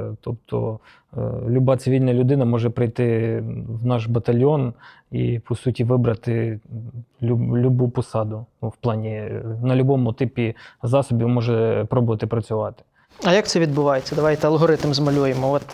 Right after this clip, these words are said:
Speaker 2: я невдало викинув сміття, <laughs> і я тепер хочу до вас потрапити. Як це зробити?
Speaker 1: Е, ну, в нас, наприклад, недавно була така практика набору людей, е, безпосередньо з Т Ц К.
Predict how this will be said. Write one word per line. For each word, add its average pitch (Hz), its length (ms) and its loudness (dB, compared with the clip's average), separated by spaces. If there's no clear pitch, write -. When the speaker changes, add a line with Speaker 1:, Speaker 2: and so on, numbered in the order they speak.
Speaker 2:
я 185 360 4
невдало 165 520 4
викинув 160 360 2
сміття, 185 500 2
<laughs> - 680 -2
і 214 80 8
я 185 160 8
тепер 180 300 2
хочу 175 280 2
до 160 120 4
вас 147 220 2
потрапити. 143 500 -2
Як 156 160 0
це 147 100 -4
зробити? 139 440 0
Speaker 1:
Е, 120 180 0
ну, 139 160 2
в 135 60 4
нас, 165 240 2
наприклад, 131 440 2
недавно 127 500 4
була 131 260 4
така 123 200 -2
практика 120 580 2
набору 127 360 2
людей, 123 580 2
е, 117 240 -2
безпосередньо 120 640 -2
з - 60 -8
Т 139 120 0
Ц 156 140 -4
К. 190 260 0